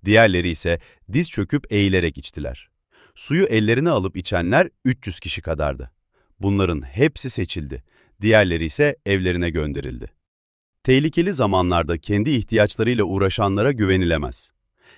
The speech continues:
Seçilen üç yüz kişi yalnızca cesaret ve öz denetim sahibi kişiler değil, iman sahibi kişilerdi.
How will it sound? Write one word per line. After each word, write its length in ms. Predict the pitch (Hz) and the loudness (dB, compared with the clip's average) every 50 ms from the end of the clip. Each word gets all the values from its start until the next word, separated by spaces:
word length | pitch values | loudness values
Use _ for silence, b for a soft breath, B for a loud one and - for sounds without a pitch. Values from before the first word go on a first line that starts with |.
| b | b
Seçilen 560 | b - - 104 - - 113 113 113 113 101 - _ - | b -4 -4 -2 -2 0 2 2 2 2 0 -2 _ -2
üç 240 | 139 175 - - - | -2 -2 -2 -4 -6
yüz 160 | 98 - - | -6 -6 -6
kişi 340 | - 76 - - 98 110 110 b b b b b | -8 -8 -6 -2 -2 -2 -4 b b b b b
yalnızca 580 | - 101 107 123 131 123 107 98 95 104 95 90 | 0 2 4 4 4 2 0 -2 -2 -4 -4 -2
cesaret 600 | 95 92 87 - 101 92 95 98 123 135 - 107 | -2 -2 0 2 2 2 4 4 2 0 0 -2
ve 160 | 101 98 - - | -4 -4 -2 2
öz 240 | 104 127 139 113 | 2 2 2 2
denetim 340 | 107 104 101 101 - 107 104 | 0 -2 -2 -2 -2 -4 -4
sahibi 420 | - - 107 98 95 95 95 98 87 | -2 0 2 2 2 2 0 -4 -6
kişiler 460 | - - - 95 90 90 85 80 73 | -8 -10 -6 -2 0 0 0 0 -2
değil, 260 | 90 110 190 214 - b b b b b - | -2 -2 -2 -2 -4 b b b b b -4
iman 340 | 107 101 101 104 107 113 107 | -2 0 2 2 2 2 0
sahibi 460 | - - 98 87 82 78 76 76 80 | 0 0 0 0 0 -2 -4 -6 -10
kişilerdi. 580 | - - - - 78 73 67 64 60 - - | -10 -10 -10 -8 -6 -6 -6 -8 -10 -14 -16